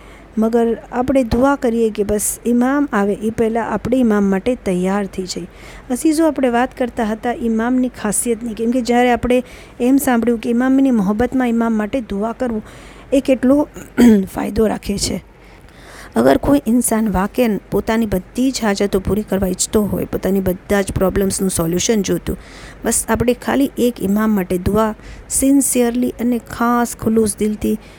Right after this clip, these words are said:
એવી રીતે કરીએ અઝીઝો કે આપણી બધી હાજતો ઇમામ પૂરી કરી દેશે. આપણે કાલ ત્રણ વિશેષતા સાંભળી હતી અને આ સાંભળ્યા બાદ આ ત્રીજી વિશેષતા તરફ આપણે આગળ વધીએ. ચોથી વિશેષતા એ છે કે ઇમામ મહદી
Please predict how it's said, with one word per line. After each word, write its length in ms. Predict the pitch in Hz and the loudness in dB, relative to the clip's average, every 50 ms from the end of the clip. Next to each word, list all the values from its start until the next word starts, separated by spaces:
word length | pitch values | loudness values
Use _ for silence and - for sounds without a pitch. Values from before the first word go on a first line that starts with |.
| - - - - - - | -20 -20 -20 -10 -2 0
એવી 240 | 262 269 285 320 | 2 2 4 2
રીતે 280 | 302 302 269 240 240 214 | 2 2 2 2 0 0
કરીએ 340 | 214 208 202 208 214 202 190 | 2 0 0 2 2 2 0
અઝીઝો 420 | 190 185 196 202 196 - 208 208 | 0 0 -2 -2 -2 -2 -2 -4
કે 120 | 190 - 190 | -2 -2 -2
આપણી 260 | 185 185 - 208 202 | -2 -2 -2 -4 -2
બધી 380 | 196 185 185 - - 247 247 | -2 -2 -4 -2 -2 0 0
હાજતો 460 | 220 208 190 190 190 208 202 202 196 190 | 2 2 0 0 0 0 -2 0 0 0
ઇમામ 360 | 190 180 180 185 214 240 247 | 2 2 2 2 2 2 0
પૂરી 240 | - - 175 180 165 | 0 0 -2 -2 -2
કરી 220 | - - 165 156 | -4 -6 -6 -6
દેશે. 360 | - 156 156 - - - 160 - - - - - - - - | -6 -8 -8 -6 -6 -8 -10 -12 -14 -20 -20 -20 -20 -8 -4
આપણે 240 | - 196 202 208 202 | -2 -2 0 0 0
કાલ 280 | - 190 196 196 196 190 - | 0 0 0 0 -2 -4 0
ત્રણ 300 | - 208 233 240 254 262 | 2 2 4 4 4 2
વિશેષતા 480 | 247 226 202 - 214 202 - - 226 220 | 2 0 0 0 -2 -2 -2 -2 -4 -4
સાંભળી 440 | - - 190 190 185 185 208 220 196 | -2 -2 -2 -2 0 0 -2 -2 -2
હતી 340 | 175 180 - - - 185 - - - - - - - - - - | -2 -4 -6 -6 -10 -12 -12 -12 -20 -20 -20 -20 -20 -20 -10 -2
અને 160 | 240 247 262 254 | 0 2 2 2
આ 280 | - - 262 285 302 | 2 0 0 0 0
સાંભળ્યા 520 | 277 - - 233 226 226 220 220 226 220 208 | 0 -2 -2 0 0 0 0 0 0 -2 0
બાદ 300 | 196 220 220 220 208 190 - - - - - - 269 285 - - - - - - - - - - - - - | 0 -2 -2 -2 -2 -4 -6 -10 -12 -12 -12 -16 -18 -18 -18 -20 -20 -20 -20 -20 -20 -20 -20 -20 -20 -6 -4
આ 60 | 226 | -4
ત્રીજી 420 | 220 - 240 240 262 - - - 294 | -2 0 2 2 2 2 2 0 2
વિશેષતા 500 | - 214 - - 226 - - - 233 233 | 2 2 2 0 0 -2 0 0 -2 -2
તરફ 300 | 214 - 220 220 208 196 - - - - - - - - 202 | 0 0 0 0 0 -2 -4 -12 -14 -16 -18 -20 -10 -2 -2
આપણે 280 | 214 208 - 214 214 | 0 0 2 0 0
આગળ 380 | - - 190 190 185 - 226 226 | 0 0 -2 -2 0 0 -2 0
વધીએ. 440 | 202 202 190 175 - 165 170 165 156 - - - - - - - - - - - - - - - - - - - - - - - - - - - - - - - - - - - - - | 0 0 -2 -2 -4 -4 -4 -4 -6 -8 -12 -18 -20 -20 -20 -20 -20 -20 -20 -20 -20 -20 -20 -20 -20 -20 -20 -20 -20 -18 -18 -18 -18 -18 -18 -18 -18 -20 -18 -18 -18 -18 -20 -18 -4 2
ચોથી 320 | - 262 269 262 - 339 | 4 4 4 4 2 0
વિશેષતા 480 | 311 302 262 - 262 254 247 - - 254 | 0 0 0 2 2 0 2 0 0 0
એ 120 | 240 247 | 0 0
છે 140 | 240 - 214 | -2 -4 -6
કે 140 | 208 - 208 | -4 -2 -2
ઇમામ 240 | 208 214 220 226 226 | 0 0 0 0 2
મહદી 600 | 220 214 202 202 196 214 226 220 214 196 - | 2 2 2 0 0 0 0 2 2 0 -2